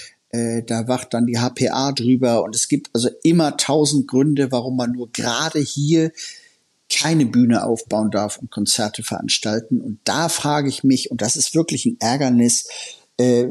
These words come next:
wie will denn eine Stadt wie Hamburg, äh, große, äh, Themen an sich binden? Vieles geht nach Hannover. Das ist natürlich eine Stadt, die dir jetzt auch nicht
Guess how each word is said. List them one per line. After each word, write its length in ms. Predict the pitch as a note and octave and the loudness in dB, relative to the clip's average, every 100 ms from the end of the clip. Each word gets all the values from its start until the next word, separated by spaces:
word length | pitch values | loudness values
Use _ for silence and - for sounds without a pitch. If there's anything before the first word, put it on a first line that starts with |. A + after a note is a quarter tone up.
| G2+ - | -4 -6
wie 360 | B2 D3+ C#3+ | 0 4 4
will 200 | C#3 D3+ | 4 2
denn 260 | C#3+ C3+ C3 | 2 2 2
eine 280 | B2 B2 A#2 | 0 0 0
Stadt 380 | - C3 - | 0 -2 -2
wie 120 | A#2+ A2 | -2 -2
Hamburg, 600 | D3 C3+ B2 A#2+ A#2+ - _ _ _ - | 0 2 2 2 -2 -14 _ _ _ -4
äh, 180 | A2 A#2 | 0 0
große, 680 | A#2 G#2+ B2+ - C3+ A2+ A2+ _ _ _ _ - | -2 -4 -2 2 2 2 0 _ _ _ _ -10
äh, 240 | B2 B2 - | -6 -6 -6
Themen 460 | - C#3 C3+ C3+ B2+ - | 0 2 4 4 2 0
an 180 | C3+ | 0
sich 300 | C3 B2+ - | 2 -2 -2
binden? 500 | - A#2+ A#2 A#2+ A#2 | 2 2 4 4 4
Vieles 380 | A#2 D#3+ C#3+ - | 2 -2 -2 0
geht 180 | B2+ A#2 | -2 -2
nach 160 | A#2 - | -2 0
Hannover. 760 | A#2 B2 D3 - C3+ B2+ B2 _ | 2 4 2 2 0 0 -2 _
Das 120 | - - | -12 -6
ist 80 | |
natürlich 360 | A#2 A2 G2+ A2 | -4 -2 -4 0
eine 80 | C3+ | 0
Stadt, 340 | - C3 - | 0 -4 -4
die 120 | B2 | -4
dir 180 | B2+ C3 | 0 0
jetzt 300 | A#2+ A#2 - | 0 -2 -4
auch 160 | C3+ - | -6 0
nicht 260 | B2+ - | -2 -2